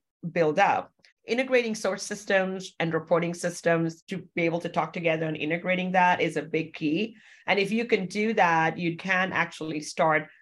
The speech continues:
getting these implementations very quickly, because it's all like, you just need a password, email, you know, security setup, and then you're,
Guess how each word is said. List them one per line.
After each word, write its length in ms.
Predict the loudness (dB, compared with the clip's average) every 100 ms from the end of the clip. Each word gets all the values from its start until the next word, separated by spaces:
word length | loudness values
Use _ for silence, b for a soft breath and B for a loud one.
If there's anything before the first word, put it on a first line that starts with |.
| B -2
getting 220 | 2 2
these 220 | 2 -2 -4
implementations 1000 | -2 0 0 0 -4 -4 -4 -6 -6 0
very 280 | 2 2
quickly, 720 | -2 -4 -6 -4 -8 -6 -6 -6
because 260 | 0 0
it's 160 | 0 2
all 160 | 4 4
like, 260 | 2 0
you 60 | -6
just 180 | -12 -8
need 180 | -4
a 180 | -2 -4 -6
password, 540 | -2 -2 0 0 0 0
email, 640 | -2 0 0 -2 -4 -8 _ -8
you 60 | -8
know, 100 | -6
security 720 | -8 -2 2 2 2 0 -4
setup, 480 | -2 2 4 2 -2 -10 -6
and 140 | -4
then 100 | -2
you're, 180 | -2 -4